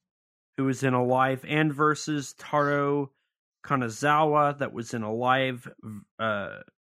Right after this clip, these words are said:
Longinus, Godzilla Final Wars, and Alien versus Ninja. Yumi Kikuchi, who was in Sky High, Longinus, and Godzilla Final Wars.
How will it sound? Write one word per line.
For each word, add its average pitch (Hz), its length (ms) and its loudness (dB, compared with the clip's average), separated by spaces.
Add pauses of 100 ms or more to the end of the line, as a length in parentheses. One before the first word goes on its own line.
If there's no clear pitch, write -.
(160)
Longinus, 135 800 0
Godzilla 117 420 -4
Final 135 340 0
Wars, 135 320 0
and 113 140 -4
Alien 113 400 0
versus 104 420 -8
Ninja. 143 640 2 (480)
Yumi 156 340 6
Kikuchi, 180 880 0 (520)
who 139 80 0
was 131 160 -2
in 120 140 -2
Sky 151 420 0
High, 139 460 0
Longinus, 131 880 -2
and 113 160 -6
Godzilla 110 440 -4
Final 160 360 4
Wars. 151 540 4